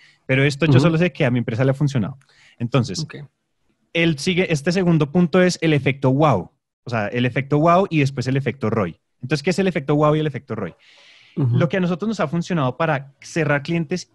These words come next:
Speaker 1: y mantener clientes es que en la se-, en la economía creativa, cuando uno es un creativo, uno tiene que llegar y las cosas son muy sensoriales.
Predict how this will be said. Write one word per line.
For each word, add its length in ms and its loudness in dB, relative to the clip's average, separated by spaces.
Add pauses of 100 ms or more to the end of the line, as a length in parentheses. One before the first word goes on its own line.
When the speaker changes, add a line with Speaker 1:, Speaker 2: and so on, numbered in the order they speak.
(120)
Speaker 1:
y 320 2
mantener 640 0
clientes 480 -4
es 160 -4
que 180 -4
en 160 0
la 80 0
se-, 180 -4
en 100 0
la 80 2
economía 340 -2
creativa, 320 -4
cuando 180 -4
uno 60 -2
es 80 -10
un 100 -4
creativo, 400 -4
uno 220 2
tiene 220 -4
que 100 -6
llegar 280 0
y 60 2
las 180 0
cosas 220 -6
son 160 -2
muy 140 0
sensoriales. 880 -2